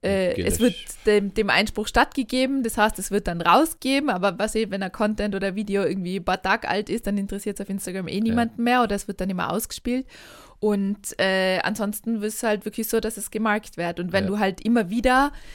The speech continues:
Speaker 1: so einen Content machst, der quasi gegen die Richtlinien verstößt oder halt gewisse anstößige Begriffe verwendest, et cetera, dann, äh, wird dir auch die Kontoqualität von dir runtergestuft
Speaker 2: Ja.
Speaker 1: und am, im schlimmsten Fall kannst du sogar deinen Account dann verlieren.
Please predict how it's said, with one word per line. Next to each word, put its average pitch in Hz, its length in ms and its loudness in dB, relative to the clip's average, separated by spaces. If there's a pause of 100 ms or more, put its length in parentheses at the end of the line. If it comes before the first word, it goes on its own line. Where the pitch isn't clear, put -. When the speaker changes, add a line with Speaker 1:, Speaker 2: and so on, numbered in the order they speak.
(100)
Speaker 1:
so - 120 -2
einen 214 100 2
Content 220 420 0
machst, 233 280 0
der 208 100 0
quasi 202 280 -6
gegen 196 220 -4
die 175 100 -8
Richtlinien 196 480 -2
verstößt 262 640 0
oder 196 240 -2
halt 180 380 -8
gewisse 202 360 -6
anstößige 185 840 -4 (400)
Begriffe 277 440 0
verwendest, 240 500 0
et 175 100 -10
cetera, 247 480 0 (120)
dann, 240 520 0
äh, 202 320 0
wird 214 180 -2
dir 220 200 2
auch 202 60 -4
die 202 160 -6
Kontoqualität 208 920 -2
von 175 180 -6
dir 175 160 -4
runtergestuft 202 800 -2
Speaker 2:
Ja. - 60 -4
Speaker 1:
und 196 180 -2 (300)
am, 196 280 0 (120)
im 214 120 0
schlimmsten 214 300 -2
Fall 208 160 4
kannst 208 220 -4
du 196 40 -4
sogar 196 260 0
deinen 185 160 0
Account 196 400 -2
dann 175 160 -2
verlieren. 202 560 0